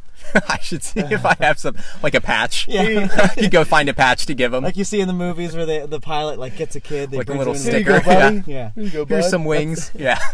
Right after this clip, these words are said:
Speaker 2: Lets him put his hand on the wheel.
Speaker 1: I mean, we could stay in the air indefinitely, in all reality, but the pilots are the limitation because we could t-, keep taking gas in the air to,
Speaker 3: Oh.
Speaker 1: with another plane.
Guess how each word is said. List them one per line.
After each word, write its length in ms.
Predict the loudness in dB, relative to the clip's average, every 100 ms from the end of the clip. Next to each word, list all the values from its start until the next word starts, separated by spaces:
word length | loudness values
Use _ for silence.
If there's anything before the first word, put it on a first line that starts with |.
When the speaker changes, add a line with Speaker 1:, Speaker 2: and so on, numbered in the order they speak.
| 4
Speaker 2:
Lets 160 | 0 -2
him 80 | -4
put 140 | -4
his 100 | -4
hand 220 | -4 -6
on 80 | -8
the 40 | -6
wheel. 360 | -4 -6 -8 -12 -8 -6 -6 0
Speaker 1:
I 120 | 0
mean, 120 | 2
we 120 | 0
could 160 | 0 -2
stay 240 | 0 0
in 80 | 0
the 120 | 0
air 140 | 0 0
indefinitely, 680 | -2 -4 -6 -12 -14 -12 -12
in 100 | -4
all 140 | -2 -2
reality, 500 | -2 -2 -4 -6 -6
but 180 | -2 -2 -4
the 140 | -10
pilots 380 | 0 2 2 0
are 80 | -4
the 80 | -4
limitation 680 | -6 -6 -8 -10 -12 -10 -10 -8
because 240 | -4 -4
we 100 | -2
could 200 | -4 -6
t-, 60 | -8 -10
keep 160 | -6 -4
taking 340 | 0 0 0
gas 380 | 2 2 2 0
in 80 | -2
the 160 | -2
air 220 | -2 -4 -8 -14 -10
to, 100 | -4
Speaker 3:
Oh. 320 | 0 0 -2 -2
Speaker 1:
with 200 | 0 0
another 300 | 0 -2 -4
plane. 340 | -6 -10 -10